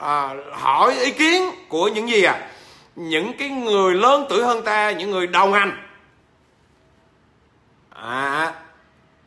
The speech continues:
những người đầu ngành trong lĩnh vực đó. Làm trong lĩnh vực nào thì cũng có những người đầu ngành hết.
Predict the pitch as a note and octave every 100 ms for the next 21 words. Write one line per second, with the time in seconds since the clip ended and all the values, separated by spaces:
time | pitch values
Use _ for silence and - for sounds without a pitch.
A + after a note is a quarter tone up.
0 | _ B2 D3+ B3+ A3 G3 G#3+ G3+ G3+ A#3
1 | F#3 A3 G3 F#3+ F#3+ A3+ - - - _
2 | _ _ _ E3+ G#3 A3+ A3+ B3 A3+ F3+
3 | F#3+ F3 E3+ E3 G#3+ A3+ A#3+ A3 F3 D#3
4 | D3 C3+ F#3+